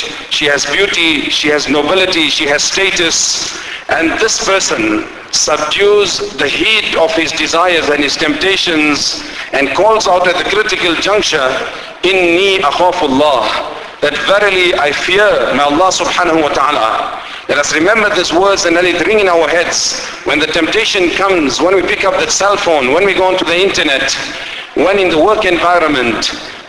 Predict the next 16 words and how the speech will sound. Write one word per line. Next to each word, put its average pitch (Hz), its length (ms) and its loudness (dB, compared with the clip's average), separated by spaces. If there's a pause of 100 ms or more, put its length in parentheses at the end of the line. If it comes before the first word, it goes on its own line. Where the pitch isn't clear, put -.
(140)
be 151 80 0 (160)
it 185 80 -2
in 170 140 2
seclusion 175 880 2
and 143 140 0
be 196 180 0
it 180 60 -2
anywhere, 165 440 2
our 147 140 2
beloved 190 260 2
Nabi 165 140 2
sallallahu 165 320 2
alaihi 151 80 -2
wasallam 143 160 0
has 131 60 0
said 185 240 2